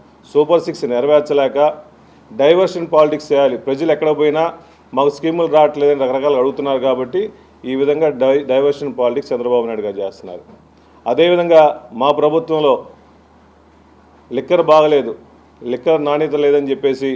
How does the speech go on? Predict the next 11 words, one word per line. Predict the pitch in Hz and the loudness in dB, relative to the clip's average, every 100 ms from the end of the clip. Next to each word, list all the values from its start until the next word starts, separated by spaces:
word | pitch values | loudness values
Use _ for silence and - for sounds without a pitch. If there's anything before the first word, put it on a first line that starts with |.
| 131 120 | -6 -6
రకరకాల | 139 135 147 143 | -4 0 0 0
కామెంట్లు | 135 131 123 120 | -2 -2 -6 -6
చేశారు. | 110 - 95 - - _ _ _ _ - 127 | -8 -8 -12 -12 -20 _ _ _ _ -8 -4
అంతకుముందు | 135 165 180 165 | 0 0 0 0
ఎన్ని | 170 170 | 0 -2
డిస్టిలరీస్ | 160 175 170 160 160 | -4 -4 -2 -2 -4
ఉన్నాయో | 151 156 165 - - - _ _ 120 | 0 2 2 -2 -12 -20 _ _ -14
ఇప్పుడు | 135 165 | -2 0
అన్నే | 165 170 151 | 2 0 -2
డిస్టిలరీస్ | 143 151 139 - | -2 0 0 -2
ఉన్నాయి. | 110 95 | -8 -8